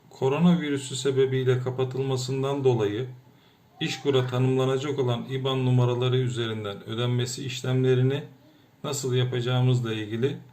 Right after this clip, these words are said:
videomuzu izleyelim. Google'a öncelikle İşkur yazılarak işkur gov T R adresine gidilir. İşkur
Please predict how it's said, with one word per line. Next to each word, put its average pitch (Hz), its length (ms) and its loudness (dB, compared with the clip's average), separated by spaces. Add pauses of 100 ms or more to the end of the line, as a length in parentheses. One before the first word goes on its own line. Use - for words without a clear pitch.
(320)
videomuzu 117 480 -2
izleyelim. 98 600 -2 (960)
Google'a 151 420 0
öncelikle 143 680 -2 (520)
İşkur 135 320 -4
yazılarak 131 640 2 (580)
işkur 131 420 -2 (260)
gov 135 260 4
T 123 200 4
R 123 160 4
adresine 123 580 -4
gidilir. 104 500 -4 (3500)
İşkur 170 480 2